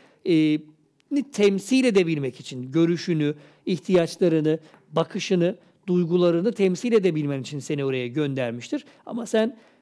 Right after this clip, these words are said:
e, halka rağmen siyaset yapmak için oradasındır. Çok da durmazsın zaten.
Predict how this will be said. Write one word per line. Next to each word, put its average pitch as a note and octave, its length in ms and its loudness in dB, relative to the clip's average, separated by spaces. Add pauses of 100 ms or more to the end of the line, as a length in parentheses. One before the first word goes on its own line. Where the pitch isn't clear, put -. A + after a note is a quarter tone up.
(140)
e, D#3+ 240 0
halka F3 520 2
rağmen D3+ 340 0
siyaset D3+ 520 -2
yapmak C#3 300 -6
için - 160 -12
oradasındır. E3+ 840 -4
Çok - 220 -6
da A#3 120 -6
durmazsın C#3 460 -8
zaten. F#2+ 380 -16